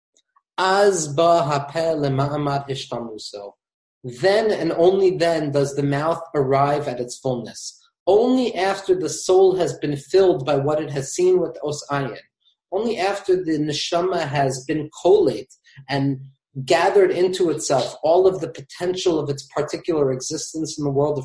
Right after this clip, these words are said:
pratiyut and limitation, only then is the soul so saturated that it needs to speak it out. It needs to share it. There is a chush, there is a feeling of a necessity to share that which the eye has seen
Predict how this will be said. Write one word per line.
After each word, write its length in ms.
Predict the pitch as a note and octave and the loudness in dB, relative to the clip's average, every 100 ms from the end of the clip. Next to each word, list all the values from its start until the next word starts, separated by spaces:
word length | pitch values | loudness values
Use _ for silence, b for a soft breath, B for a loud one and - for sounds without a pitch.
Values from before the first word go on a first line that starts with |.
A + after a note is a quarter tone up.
| - | -6
pratiyut 400 | C#3 C3 C#3 E3 - | -6 -4 -4 -4 -4
and 100 | C3+ | -4
limitation, 760 | B2+ B2+ E3+ G3+ - B2+ B2 - B B - | -4 -6 -2 -2 -2 -8 -8 -14 B B 2
only 440 | G#3+ B3+ A#3+ E3+ | 4 4 4 2
then 380 | D#3 F#3+ G#3 D3+ | 0 2 2 2
is 260 | C#3 D3 - | -2 -6 -6
the 100 | D3 | -8
soul 420 | - F#3+ F#3+ D3+ | -2 4 4 4
so 300 | C#3 - G3+ | -2 0 0
saturated 760 | G#3 - F#3+ G3 F3+ E3 D3 C#3 | 0 -2 -2 -2 -2 -2 -2 -2
that 160 | C#3+ | -4
it 80 | C#3+ | -4
needs 460 | D#3 D#3+ E3+ - - | -6 -4 -6 -10 -14
to 100 | C#3 | -12
speak 480 | - - D#3+ D3+ | -10 -8 -8 -4
it 100 | C#3+ | -4
out. 280 | B2 B2 A2 | -4 -6 -8
It 80 | B2 | -6
needs 240 | D#3+ D#3 - | -4 -6 -8
to 100 | C3 | -8
share 400 | - C#3+ C3+ G#2+ | -2 0 0 0
it. 140 | - _ b b _ | -8 _ b b _
There 180 | D#3 D#3 | 0 0
is 300 | E3 D3 - | 0 -2 -2
a 40 | C#3+ | -6
chush, 580 | - - A#3 G#3+ - - | -6 -4 2 2 2 -2
there 160 | D#3 | -2
is 120 | D3 C#3+ | 0 -4
a 100 | - - | -10 -8
feeling 340 | G#3+ G3 D#3 | 0 0 2
of 120 | C#3 | -2
a 40 | C#3+ | -2
necessity 720 | C#3+ C#3+ F#3 F#3+ - E3 D#3 | -4 -4 -4 -4 -4 -6 -6
to 100 | C#3 | -12
share 440 | - - F#3 E3+ | -10 0 2 4
that 200 | D3 E3 | 2 0
which 200 | F3 F3 - | -4 -6 -6
the 120 | D#3 | -4
eye 200 | D3+ D3+ | -4 -4
has 220 | C#3+ - | -6 -8
seen 480 | - B3 D#3+ B2+ | -6 -2 -2 -2